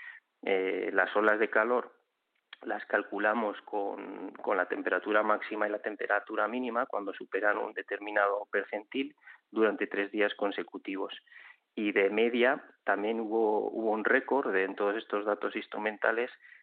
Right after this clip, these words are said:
porque la media fue de catorce coma seis días de, de olas de calor. Eh, para que os hagáis una idea, de las setenta y cinco estaciones que estudiamos,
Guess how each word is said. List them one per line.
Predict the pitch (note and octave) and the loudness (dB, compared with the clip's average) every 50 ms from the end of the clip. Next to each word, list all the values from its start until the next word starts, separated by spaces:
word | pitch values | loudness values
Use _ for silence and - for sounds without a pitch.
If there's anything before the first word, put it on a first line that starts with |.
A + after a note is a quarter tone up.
| _ - - | _ -8 -4
porque | - G2 - - G2 | -4 -2 0 0 2
la | G2 G2 | 2 4
media | G2+ G2+ G#2 G#2+ G#2 | 4 4 2 2 0
fue | - - A2+ | 0 0 0
de | A#2 G#2+ | 0 0
catorce | - G#2 F#2+ - F#2+ - - G#2 | 0 -2 -2 -2 -4 -4 -4 -6
coma | - - G#2+ G2+ F#2+ - - | -6 -2 -2 -2 -2 -2 -2
seis | G#2 G#2 G2 - - | -4 -4 -4 -6 -8
días | - F#2 E2+ E2+ - - - - _ _ _ _ _ _ _ _ _ _ | -8 -8 -8 -8 -10 -14 -20 -20 _ _ _ _ _ _ _ _ _ _
de, | - G2+ G2 G2 F#2+ F#2 F2+ F#2 F2+ F2+ F#2 G#2+ A2+ - - - - | -4 2 4 4 6 6 4 4 2 0 0 -2 -6 -8 -8 -10 -6
de | - G2+ F#2+ | 0 2 4
olas | G2 G2 G2 G2+ G2+ | 6 6 6 4 4
de | G#2+ G2+ | 2 0
calor. | - - F#2 F#2 F#2+ F#2 - - _ _ - | 2 2 0 0 0 -2 -4 -8 _ _ -8
Eh, | - G2 G2+ G2 G2 F#2+ F2+ F2 F2 F#2 - - - | -8 -6 -6 -6 -6 -6 -6 -6 -6 -6 -8 -6 -2
para | - G2 F#2+ F#2 | 0 0 0 0
que | F#2 F#2+ G2 F#2+ | -2 -6 -6 -6
os | F#2+ - - | -6 -6 -4
hagáis | G2 G2+ F#2+ - | -2 -2 -2 -2
una | - A2 A2+ A2+ | 0 2 2 2
idea, | A2 G#2 G#2 A2 A#2 A#2+ A#2+ | 4 4 6 6 6 6 4
de | A#2+ | 4
las | A2 G#2 G2 | 2 2 0
setenta | - - G2+ - G2+ F#2+ F2+ F#2+ | -4 -8 -10 -10 -10 -8 -8 -10
y | - | -8
cinco | - A2 G#2+ - - A2+ A2+ A2+ A2+ A2+ A2 A2 | -8 -12 -8 -4 0 2 2 4 4 2 2 0
estaciones | A2+ - - A2 G#2 - A#2+ A#2 A#2 A#2+ - | 0 0 -2 -2 -2 -2 -4 -6 -6 -8 -10
que | - G#2 | -12 -14
estudiamos, | - - - G#2+ A2 A2+ A#2 B2+ - - - | -12 -8 -4 -4 -4 -2 -4 -6 -8 -10 -14